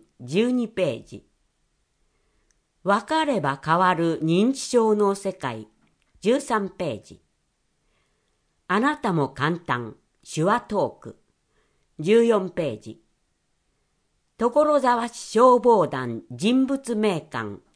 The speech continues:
十五ページ。もっと地区自慢、富岡の見せ所、十六ページ。保健センター通信、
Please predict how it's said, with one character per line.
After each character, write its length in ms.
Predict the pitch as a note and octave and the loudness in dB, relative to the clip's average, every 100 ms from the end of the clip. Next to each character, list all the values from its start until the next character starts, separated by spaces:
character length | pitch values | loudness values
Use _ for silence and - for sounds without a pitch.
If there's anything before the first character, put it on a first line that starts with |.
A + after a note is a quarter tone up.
| - | -10
十 240 | C3 A3+ | 0 2
五 160 | A#3 A3 | 4 0
ペ 160 | A3 E3+ G#2+ | 0 -4 -6
ー 60 | |
ジ。 240 | - F#2 _ _ _ _ _ _ _ _ _ _ _ _ _ _ _ _ | -12 -20 _ _ _ _ _ _ _ _ _ _ _ _ _ _ _ _
も 160 | A3+ D#4+ | 2 2
っ 60 | F4 - | 0 -4
と 140 | D#3+ | -6
地 200 | D#3+ - | -6 -6
区 100 | - | -4
自 180 | A#3 G3 | -2 -2
慢、 320 | C#3+ A2 G#2 - _ _ _ | -2 -4 -10 -18 _ _ _
富 300 | - G3 B3+ | -4 0 0
岡 320 | C4 B3 A3 G3+ | 0 -2 -2 0
の 280 | G3 F#3 - | 2 0 -2
見 120 | F3 | -4
せ 200 | G#3+ G#3 | -2 0
所、 500 | F#3 - B2 G#2+ - _ _ _ _ - | 0 -2 -8 -10 -16 _ _ _ _ -10
十 320 | C#3 A3+ C4 | 0 2 2
六 280 | A#3+ A#3+ - | 0 -4 -10
ペ 320 | E3 C#3+ G#2 | -6 -6 -8
ー 20 | |
ジ。 160 | - F#2 _ _ _ _ _ _ _ _ _ _ _ _ _ _ _ _ _ _ _ | -16 -20 _ _ _ _ _ _ _ _ _ _ _ _ _ _ _ _ _ _ _
保 180 | A3+ | -4
健 280 | A3+ D#4+ D#4+ | 0 0 0
セ 240 | D4 C#4+ C#4 | -2 0 0
ン 120 | C4+ | 0
タ 240 | C4 B3 | -2 -2
ー 60 | B3 | -2
通 280 | - A#3 E3 | -2 -2 -2
信、 460 | - B2 A#2 G#2+ | -4 -10 -8 -12